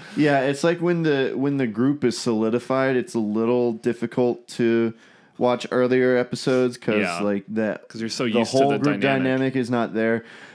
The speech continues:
Speaker 1: Take a shot every time we say dynamic.
Speaker 2: <laughs> Yeah.
Speaker 1: <laughs> Uh,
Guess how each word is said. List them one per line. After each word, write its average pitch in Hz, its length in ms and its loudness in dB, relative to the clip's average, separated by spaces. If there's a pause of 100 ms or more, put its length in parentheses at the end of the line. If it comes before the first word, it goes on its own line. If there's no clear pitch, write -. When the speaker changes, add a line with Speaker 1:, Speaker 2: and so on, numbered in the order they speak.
(280)
Speaker 1:
Take 185 180 2
a 170 60 0
shot 120 260 2
every 117 160 2
time 117 180 0
we 110 80 2
say 101 200 0
dynamic. 101 580 0
Speaker 2:
<laughs> 139 80 0
Yeah. 117 960 0 (240)
Speaker 1:
<laughs> - 220 -18
Uh, 113 280 2